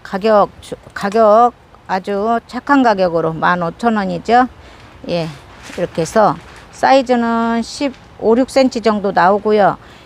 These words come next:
요 아이가 몬타니아는 여기 하나, 여기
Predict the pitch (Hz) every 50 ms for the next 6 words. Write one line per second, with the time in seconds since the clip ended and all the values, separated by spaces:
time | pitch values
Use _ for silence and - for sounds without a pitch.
0 | - - - 220 240 240 240 240 233 247 262 247 254 247 226 214 220 233 233 202
1 | 185 208 220 220 - 277 277 254 254 233 220 214 226 254 262 240 214 175 143 -
2 | - - _ _ _ - _ _ _ _ - - - - - - _ - - -
3 | - - - - - - - - - - - - - - 220 220 208 214 226 220
4 | 220 208 214 226 220 214 202 190 202 214 233 247 262 269 - - - - - 196
5 | 208 196 185 190 196 196 202 220 240 240 247